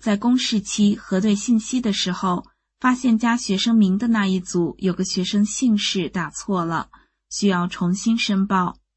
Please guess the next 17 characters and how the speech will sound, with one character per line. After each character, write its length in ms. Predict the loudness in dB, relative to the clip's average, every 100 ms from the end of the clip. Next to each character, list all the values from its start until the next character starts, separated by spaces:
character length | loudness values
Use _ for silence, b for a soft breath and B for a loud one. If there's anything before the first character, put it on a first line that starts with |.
| _ _ _ _ _ 0
我 100 | 2
原 240 | 4 2
本 160 | 0 -2
打 220 | -2 -4
算 340 | -2 2 2
改 200 | 2 -2
完 200 | -2 -4 -4
姓 320 | 0 2 2
就 160 | 0
报， 340 | -2 -2 -2 -6 _ _ _ _ _
可 140 | -6
是 140 | -4 -4
突 180 | -2
然 220 | 0 2 4
意 120 | 2
识 200 | 0 -4
到， 340 | -2 -2 -2